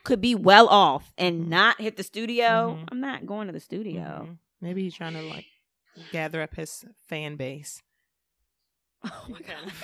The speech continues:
Speaker 1: God.
Speaker 2: <laughs> Go from, go
Speaker 1: Y'all,
Speaker 2: from there.
Speaker 1: if you hear my dog, excuse him.
Speaker 2: Is he all right?
Speaker 1: Yes, he
Speaker 2: Okay.
Speaker 1: just, he, you know, he got little breathing issues.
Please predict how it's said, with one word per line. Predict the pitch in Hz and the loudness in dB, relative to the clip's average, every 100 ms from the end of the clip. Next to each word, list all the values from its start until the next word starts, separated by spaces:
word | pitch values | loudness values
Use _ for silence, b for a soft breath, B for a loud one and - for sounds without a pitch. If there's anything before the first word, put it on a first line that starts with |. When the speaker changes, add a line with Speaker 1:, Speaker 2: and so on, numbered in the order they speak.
| - | -12
Speaker 1:
God. | 185 | -10
Speaker 2:
<laughs> | 180 | -6
Go | 202 | -8
from, | - - _ _ - | -8 -14 _ _ -8
go | |
Speaker 1:
Y'all, | 208 202 202 | -4 -2 -4
Speaker 2:
from | |
there. | 170 | -6
Speaker 1:
if | - | -8
you | 240 | -10
hear | 226 | -8
my | 190 | -10
dog, | 165 147 147 - - - B B B | -8 -6 -6 -8 -18 -20 B B B
excuse | - - - 180 - | -20 -20 -14 -12 -12
him. | - - - _ _ _ _ _ _ _ _ b b b b _ _ - - - 202 | -14 -18 -20 _ _ _ _ _ _ _ _ b b b b _ _ -20 -20 -20 -20
Speaker 2:
Is | |
he | - | -18
all | 190 | -18
right? | 185 - | -20 -16
Speaker 1:
Yes, | 202 339 208 208 214 - | -10 -6 -6 -8 -10 -10
he | 254 285 | -8 -8
Speaker 2:
Okay. | 190 180 | -8 -10
Speaker 1:
just, | - | -10
he, | |
you | 226 233 247 226 | -10 -8 -8 -8
know, | 165 | -8
he | 220 | -12
got | - - | -12 -14
little | 139 | -14
breathing | - 120 113 120 | -16 -14 -14 -14
issues. | 117 - - 135 | -14 -16 -16 -16